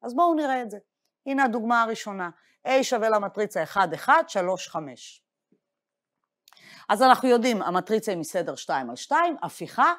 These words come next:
אם ורק אם הדרגה היא שתיים. איך יודעים שהדרגה היא שתיים? יש לי פה שתי שורות, הן בלתי תלויות לינארית, כי הן לא פרופורציונליות, לכן הדרגה היא שתיים. מה אני מסיקה? שהמטריצה של,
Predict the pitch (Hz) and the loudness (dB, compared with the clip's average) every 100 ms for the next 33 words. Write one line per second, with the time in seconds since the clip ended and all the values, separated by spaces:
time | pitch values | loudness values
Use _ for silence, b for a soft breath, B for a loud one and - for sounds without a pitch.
0 | - 165 151 170 294 349 285 175 147 165 | -4 -6 -2 0 0 0 -4 -4 -4 0
1 | 285 254 233 285 - _ _ - 349 339 | 0 0 -4 -6 -8 _ _ -2 0 0
2 | 294 - b b b - 180 208 196 185 | -2 -14 b b b -8 -6 0 0 0
3 | 214 214 170 156 156 170 135 - 269 330 | -2 0 0 0 2 2 0 -2 2 2
4 | 349 349 b b b 160 175 151 143 - | 2 -6 b b b -14 -12 -12 -14 -2
5 | 220 277 302 233 226 220 _ - 151 147 | 0 0 -2 2 4 2 _ -12 -8 -4
6 | 254 285 269 262 254 262 247 226 220 226 | -4 -4 -4 -2 -2 -2 -4 -4 -4 -6
7 | 254 _ _ - 135 143 180 247 269 262 | -8 _ _ -14 -8 -6 -4 -2 -2 -4
8 | 277 254 240 233 233 233 _ - - 175 | -4 -4 -2 -2 -4 -8 _ -20 -16 -12
9 | 202 196 156 147 160 160 - - 117 135 | -10 -8 -8 -6 -6 -6 -12 -14 -14 -16
10 | _ b b - 170 165 156 143 - 175 | _ b b -8 -4 -2 -4 -8 -10 -4
11 | 320 359 - _ 190 156 151 220 226 240 | -2 -2 -8 _ -8 -8 -6 -8 -6 -6
12 | 233 | -6